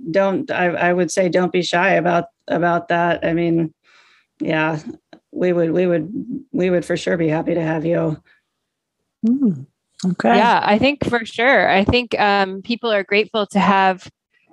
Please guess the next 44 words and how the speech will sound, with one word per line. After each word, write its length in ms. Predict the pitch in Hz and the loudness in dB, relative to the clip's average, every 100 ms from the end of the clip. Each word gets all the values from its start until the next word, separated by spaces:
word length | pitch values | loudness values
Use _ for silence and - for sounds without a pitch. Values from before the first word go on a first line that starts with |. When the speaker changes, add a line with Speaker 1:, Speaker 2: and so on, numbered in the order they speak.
| _ | _
Speaker 3:
to 120 | - 208 | 0 2
have 300 | 202 196 - | 4 4 2
help. 360 | 202 196 - | 2 0 -2
And, 300 | 208 180 185 | -2 -2 -2
um, 300 | 190 190 190 | 0 0 0
you 80 | 190 | 0
know, 160 | 190 185 | 2 4
I 160 | 185 | 4
always 240 | 226 190 - | 4 0 -6
just 240 | 190 - | -10 -2
say, 360 | 196 185 185 180 | 2 4 4 4
"I'll 240 | 185 190 | 4 2
do 200 | 185 214 | 0 -4
anything." 460 | 233 359 208 170 170 | 0 0 2 -2 0
Like, 220 | 175 190 190 | 0 0 0
I, 120 | 196 185 208 | -2 -6 -10
you 120 | 214 | -4
know, 260 | 202 220 226 | -2 -4 -8
if 100 | 220 | -6
you 100 | 220 | -4
want 120 | 170 | -2
me 100 | 196 | -2
to 60 | |
greet 240 | 190 - - | 0 -2 0
people, 240 | 302 294 | 0 4
I 180 | 277 247 | 4 4
can 140 | 240 | 2
greet 180 | 220 277 | 0 0
people. 360 | 277 262 262 254 | -2 -2 2 2
If 120 | 240 | 2
you 160 | 220 208 | -4 -4
want 180 | 208 208 | -4 -2
me 120 | 202 | -2
to 300 | - 190 175 | 4 4 4
bus 260 | 226 240 - | 2 0 -2
tables, 500 | - 302 294 285 247 | 0 2 2 2 2
I 80 | 220 | 0
can 140 | 214 | 0
bus 160 | 214 - | -2 0
tables. 400 | 247 233 240 220 | 0 0 -4 -2
I 60 | |
can 140 | 208 208 | -2 -2
do 80 | 208 | 0
whatever. 360 | 214 196 185 | 0 2 0